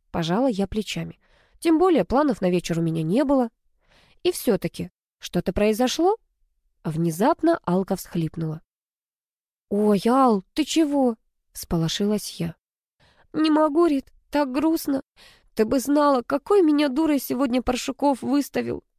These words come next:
Хотя кто я на самом деле? Дура глубокая и есть. Ещё симпатия к нему прониклась». «Погоди, Ал,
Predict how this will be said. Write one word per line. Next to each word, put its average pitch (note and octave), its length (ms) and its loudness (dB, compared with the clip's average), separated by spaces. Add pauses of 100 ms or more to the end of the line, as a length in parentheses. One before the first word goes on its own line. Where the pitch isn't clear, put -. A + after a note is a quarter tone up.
(120)
Хотя - 260 -6
кто - 200 -2
я F4+ 80 4
на B3 100 2
самом B3 360 -2
деле? B3 320 -2 (160)
Дура C#4 340 2
глубокая C4 560 0
и D4+ 100 4
есть. C4 500 0 (320)
Ещё C#4 300 -2
симпатия B3+ 600 0
к A#3+ 100 -12
нему A#3 240 0
прониклась». B3 720 -2 (640)
«Погоди, G#3+ 500 2
Ал, A3+ 300 2